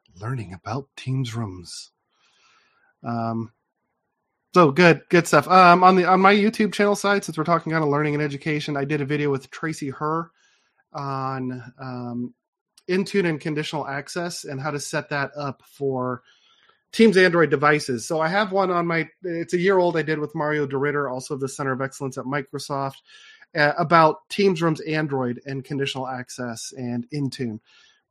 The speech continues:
This one was about all Teams Android devices. So with Tracy, we're talking, uh, personal phones, shared phones,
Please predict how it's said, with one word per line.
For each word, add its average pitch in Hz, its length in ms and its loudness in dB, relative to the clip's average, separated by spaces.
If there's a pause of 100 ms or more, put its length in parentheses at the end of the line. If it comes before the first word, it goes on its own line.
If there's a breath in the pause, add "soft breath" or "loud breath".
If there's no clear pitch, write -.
(200)
This 240 260 6
one 185 340 2
was 160 280 2
about 156 260 -2
all 170 200 0
Teams 156 280 -4
Android 143 300 0
devices. 135 520 -4
So 135 140 -4
with 135 220 -6
Tracy, 165 400 -2
we're 139 100 -4
talking, 131 580 -6
uh, 127 280 -8 (100)
personal 165 380 -2
phones, 147 500 -2
shared 143 400 -4
phones, 139 500 -4